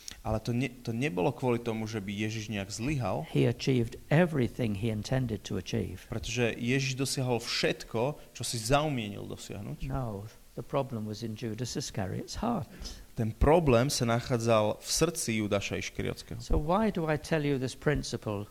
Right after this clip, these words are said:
Speaker 2: over and over again?
Speaker 1: Takže prečo vám to tu rozprávam znovu a znovu a znovu?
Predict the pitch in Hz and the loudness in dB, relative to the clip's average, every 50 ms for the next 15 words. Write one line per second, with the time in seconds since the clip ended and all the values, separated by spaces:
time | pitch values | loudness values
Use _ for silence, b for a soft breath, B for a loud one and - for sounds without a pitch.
0 | - - - - 151 151 151 151 147 135 143 131 - - 135 107 - - 254 165 | -12 -10 -2 2 4 4 4 4 2 2 0 0 0 0 -2 -2 -2 -2 0 2
1 | 131 131 123 120 107 110 110 - - 107 98 - 107 90 85 80 78 - - - | 4 4 4 4 2 2 0 0 0 -2 0 0 -2 -2 -2 -4 -8 -8 -4 -2
2 | 117 120 123 - - 151 160 156 - 185 180 151 147 147 135 - 127 117 117 120 | -2 0 0 2 4 4 4 4 4 4 4 4 4 2 0 0 2 4 4 4
3 | 117 - - - 120 113 110 107 104 98 95 98 98 92 101 - - 113 117 120 | 4 2 2 4 6 6 8 6 6 4 2 0 -2 -4 -6 -2 2 6 8 8
4 | 120 110 113 113 113 110 - - 95 95 98 104 104 104 104 101 104 - 101 104 | 8 8 6 2 0 2 2 0 0 0 0 0 0 0 0 0 -2 -4 -6 -6
5 | 110 113 110 104 104 107 104 | -6 -4 -4 -4 -4 -6 -8